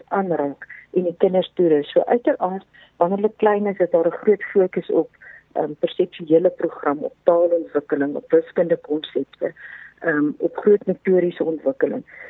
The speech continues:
En soos wat hulle dan nou ouer word en van daai vaardighede ontwikkel, alles met 'n goue lyn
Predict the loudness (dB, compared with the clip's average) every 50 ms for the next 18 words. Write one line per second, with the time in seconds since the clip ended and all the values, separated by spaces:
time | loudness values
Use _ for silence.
0 | -10 -4 0 0 0 2 2 2 2 4 2 -2 2 2 2 2 2 2 0 2
1 | 0 -2 0 0 0 4 4 4 4 4 2 0 0 0 0 -2 -6 -6 -4 -2
2 | -2 -2 0 0 2 0 0 0 0 0 0 2 2 -2 -2 -6 -10 -4 0 0
3 | 2 2 0 -2 _ -14 -20 -20 -18 _ -4 -4 -4 -4 -2 0 0 0 2 4
4 | 2 2 2 2 -2 _ -14 -20 -20 -20 -10 -2 2 4 4 4 4 4 -2 0
5 | 0 -2 -2 0 0 2 2 2 2 0 0 0 2 2 2 0 -2 -4